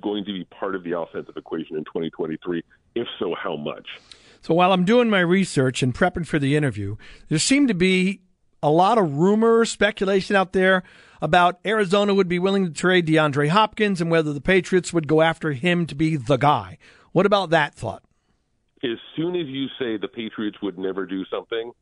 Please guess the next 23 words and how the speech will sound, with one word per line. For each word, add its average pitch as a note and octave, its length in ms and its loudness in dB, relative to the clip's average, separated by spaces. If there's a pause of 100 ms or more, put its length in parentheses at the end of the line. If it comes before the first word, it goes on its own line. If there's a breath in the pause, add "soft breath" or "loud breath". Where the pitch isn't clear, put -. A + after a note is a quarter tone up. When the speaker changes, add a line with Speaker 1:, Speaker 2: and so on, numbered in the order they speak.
(320)
Speaker 1:
you G2+ 80 -8
know, F#2+ 320 -6
they, F#2+ 240 -10
they G2 160 -6
go G2 220 -4
ahead F#2+ 180 -8
and F2 100 -14
do D#2+ 180 -8
it. - 160 -16
So A2 120 -6
I A#2 60 -6
don't A2+ 240 -8
like A#2 200 -10
<laughs> - 100 -18
dealing A#2 320 -6
in G2 80 -4
absolutes G2 640 -10
when F2 120 -6
it E2 100 -8
comes F2+ 200 -8
to - 160 -20
the E2 60 -10
Patriots. E2 520 -8